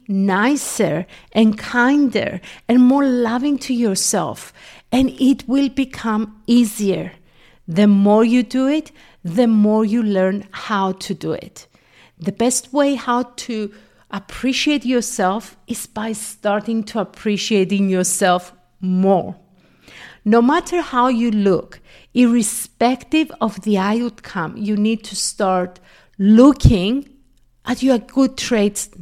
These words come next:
now. And the more you look, the more evidence you will find. When you make a mistake, everyone does. Remember,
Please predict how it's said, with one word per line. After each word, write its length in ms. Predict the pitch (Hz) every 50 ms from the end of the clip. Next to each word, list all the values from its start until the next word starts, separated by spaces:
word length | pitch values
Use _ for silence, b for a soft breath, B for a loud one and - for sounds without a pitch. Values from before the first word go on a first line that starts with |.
| 156 -
now. 640 | 175 180 180 180 170 175 175 - - - 170 165 - - B B B B B B B B B B B B -
And 160 | 208 202 175
the 100 | - 202
more 320 | 175 160 175 175 185 208 240
you 200 | 233 254 294 285
look, 560 | 277 254 226 220 247 302 339 339 - - - b b b b b
the 160 | - 190 269
more 340 | 247 233 226 233 233 226 226 - -
evidence 960 | 240 254 269 262 262 - 240 202 190 208 208 208 190 175 170 180 175 - 190
you 240 | 202 175 185 226 226
will 520 | 208 180 170 190 190 196 196 190 190 - -
find. 840 | - - - - - 196 185 185 165 143 131 - - - - - _ b b b b b b b b b b b b b b
When 160 | - 190 208
you 100 | 240 302
make 240 | 320 320 311 311 311
a 60 | 330
mistake, 720 | 302 294 277 - - - - - 165 156 - - - - - - - - _ - - -
everyone 520 | 320 359 - - 427 403 370 311 226 185
does. 400 | 156 160 151 139 - - - - b b b b
Remember, 720 | 208 220 247 254 285 311 311 302 269 220 196 170 170